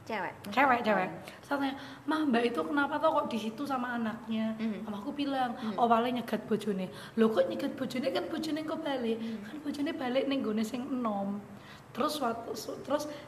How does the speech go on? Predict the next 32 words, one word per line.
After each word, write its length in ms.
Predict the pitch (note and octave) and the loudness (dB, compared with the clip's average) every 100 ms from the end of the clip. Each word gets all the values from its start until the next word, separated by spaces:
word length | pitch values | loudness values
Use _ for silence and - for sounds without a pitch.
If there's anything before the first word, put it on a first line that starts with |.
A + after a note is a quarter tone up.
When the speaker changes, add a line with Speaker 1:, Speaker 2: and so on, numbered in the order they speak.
| - | -2
Speaker 2:
nggak 180 | A3+ A#3 | 2 4
berapa 260 | A3 A3 A3 | 6 6 6
lama 160 | G#3+ | 4
kemudian 320 | G#3+ G#3+ C#4 D4 | 2 0 0 0
bener 220 | D4+ - | 0 0
tuh 160 | D#4 | 2
ada 160 | C4 G#3+ | 4 2
motor 320 | G#3 G#3 A3 | 0 2 2
yang 240 | A3 G#3 G3 | 4 2 2
lain, 320 | F3+ G3+ C#4+ | 2 2 2
ada 300 | B3 G3 F#3 | 0 -2 -2
bapak 340 | F3+ F#3+ G#3+ A3 | 0 -2 0 0
sama 340 | G#3 G3 G3 - - - | 2 2 0 -2 -12 -10
istri 280 | - - A3+ | -6 0 2
mudanya. 580 | A3 G#3+ F#3+ F3+ F#3 F#3+ | 4 4 4 2 0 -4
Speaker 1:
Iya. 300 | A3 - - - - - - - | -6 -10 -14 -14 -16 -18 -20 -6
Speaker 2:
Ngasih 300 | B3 A3+ - C#4 | 0 0 0 0
oleh-oleh, 600 | B3 A#3+ B3 C4+ D4 A3+ | 4 4 6 8 10 8
kayak 180 | - B3+ | 6 4
semacam 380 | C#4+ B3+ B3+ C4 | 4 0 -2 -2
ngasih 160 | B3 A#3 | 0 2
barang 300 | B3 B3+ C4+ | 4 6 4
apa 160 | C#4 D#4+ | 4 4
gitu 180 | C#4 C#4 | 2 -2
ke 100 | C#4+ | 0
istri 500 | - - C4+ B3+ C4 - - - - | -2 -2 -4 -6 -8 -12 -16 -18 -6
tuanya. 460 | C4+ C4+ C4+ A#3+ A3+ | 2 4 4 2 0
Speaker 1:
Tuanya. 220 | - - | -2 -8
Speaker 2:
Terus 140 | - E4 | -6 -4
habis 140 | D#4+ | 2
itu 120 | F4 | 4
udah 180 | F4 D#4+ | 4 2